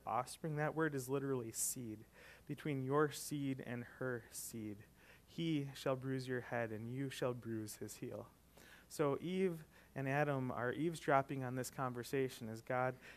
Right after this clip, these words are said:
is promising the blow to the head of the serpent. And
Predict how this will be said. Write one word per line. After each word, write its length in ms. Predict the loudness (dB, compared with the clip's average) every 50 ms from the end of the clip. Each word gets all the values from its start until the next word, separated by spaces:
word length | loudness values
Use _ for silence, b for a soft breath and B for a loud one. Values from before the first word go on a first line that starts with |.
| B B
is 380 | B 2 2 2 2 0 -2 -4 -8 -14 -20 -20 B B B -8
promising 800 | 0 4 6 6 6 6 4 0 0 0 0 0 0 -2 -4 -4 -2
the 280 | 0 2 2 2 0 -2 -6 -10 -16 -18 -20 -20 -20 -18 -16 -12
blow 340 | -6 -2 2 4 6 6 6
to 160 | 4 2 -2
the 120 | -2 -2 -2
head 320 | -2 0 0 2 2 2
of 120 | 0 -4 -6
the 80 | -6
serpent. 460 | -6 -4 -2 -2 -2 -4 -6 -10 -12 -12 -16 -20 B B B B B B B B -4
And 400 | 0 2 2 2 2 0 -2